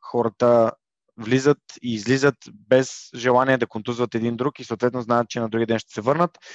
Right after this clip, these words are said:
Кажи ми за, м, кажи ми за съвети за хора, които тепърва започват и навлизат в джуджицу, за как могат да бъдат, да проявят неуважение, а, за да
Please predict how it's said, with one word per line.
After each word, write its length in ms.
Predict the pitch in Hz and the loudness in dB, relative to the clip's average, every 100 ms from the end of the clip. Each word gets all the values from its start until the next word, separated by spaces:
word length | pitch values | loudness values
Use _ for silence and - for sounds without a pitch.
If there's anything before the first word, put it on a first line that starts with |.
| - - - - | -20 -20 -20 -6
Кажи 220 | - 131 | -4 0
ми 140 | 196 214 | 2 2
за, 380 | 190 208 196 - - | 4 4 4 0 -8
м, 300 | 151 143 127 _ - - | -10 -10 -12 _ -18 -12
кажи 200 | 127 127 | -8 -4
ми 100 | 185 | -2
за 340 | 185 196 185 165 | 4 4 4 2
съвети 340 | - 156 165 | 2 2 2
за 100 | 156 | -2
хора, 240 | 147 156 147 | 0 2 0
които 240 | 151 - _ - | -4 -8 _ -6
тепърва 420 | 143 151 147 147 _ | 0 2 4 2 _
започват 480 | 139 131 147 - 147 | -6 0 0 0 0
и 60 | 147 | 0
навлизат 380 | 127 139 139 123 | 2 2 2 -2
в 20 | |
джуджицу, 520 | 110 143 151 180 180 - - - - _ 127 | -4 -6 0 2 0 -4 -20 -20 -20 _ -8
за 280 | 123 156 | 2 2
как 280 | 151 160 151 | 4 0 0
могат 240 | 156 151 156 | 2 2 2
да 100 | 147 | 0
бъдат, 360 | 123 156 165 _ | 4 4 4 _
да 80 | 151 | -2
проявят 400 | - 143 135 165 | 2 2 4 2
неуважение, 960 | 170 160 170 165 165 151 135 123 139 185 _ _ _ - | 2 4 4 4 2 2 2 2 2 -2 _ _ _ 0
а, 160 | 143 | 0
за 180 | 123 143 | 2 2
да 380 | 147 147 151 | 4 4 4